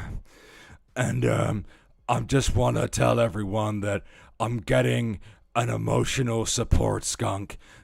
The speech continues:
just like Amy's life journey. <sighs> And, um, I'm, I'm gonna be marrying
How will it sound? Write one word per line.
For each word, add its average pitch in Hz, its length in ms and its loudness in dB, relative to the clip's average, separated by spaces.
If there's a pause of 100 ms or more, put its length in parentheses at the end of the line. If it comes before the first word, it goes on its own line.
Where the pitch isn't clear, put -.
(120)
just 120 480 2
like 107 400 0
Amy's 101 520 -2
life 95 320 -2
journey. 85 580 -6 (760)
<sighs> - 80 -6 (1500)
And, 92 440 -2
um, 90 380 -2 (280)
I'm, 113 560 0
I'm 110 280 -2
gonna 123 280 0
be 139 200 4
marrying 117 800 0